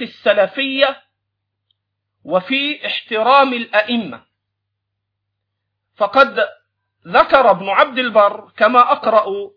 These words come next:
من كتابه، ونقله ابن القيم، ونقله ابن تيمية،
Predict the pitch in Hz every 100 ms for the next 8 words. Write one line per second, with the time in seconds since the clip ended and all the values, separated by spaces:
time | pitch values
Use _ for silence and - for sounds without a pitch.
0 | - 196 214 233 254 247 214 254 262 _
1 | _ _ _ _ _ _ _ _ _ _
2 | _ _ _ 156 208 240 254 277 285 269
3 | 269 262 196 196 208 202 247 247 233 233
4 | 240 247 _ _ _ _ _ _ _ _
5 | _ _ _ _ 147 175 196 196 233 254
6 | 254 247 196 196 208 208 202 220 254 247
7 | 247 247